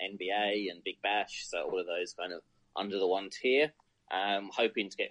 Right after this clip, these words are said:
kind of get a new and upgraded version of the Cruncher out sometime around the start of N B A season, um, with a few additional options. So,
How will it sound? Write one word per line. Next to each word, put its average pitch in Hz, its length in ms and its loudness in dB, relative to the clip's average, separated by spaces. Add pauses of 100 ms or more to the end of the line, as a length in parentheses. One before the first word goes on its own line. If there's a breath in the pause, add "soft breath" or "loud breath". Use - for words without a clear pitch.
kind 104 140 -2
of - 80 -10
get 85 240 0
a - 20 -10
new 95 400 -4
and 92 200 -8
upgraded 101 500 0
version 104 320 0
of 90 80 -12
the 87 60 -8
Cruncher 95 440 -6
out 101 240 0
sometime 101 400 -4
around 98 260 0
the - 40 -14
start 101 280 0
of 98 60 -6
N 98 160 0
B 101 80 -4
A 104 180 0
season, 98 440 -6 (480)
um, 92 200 0
with 92 100 0
a 90 100 -2
few 101 140 0
additional 92 360 -4
options. 85 420 -6
So, 92 160 2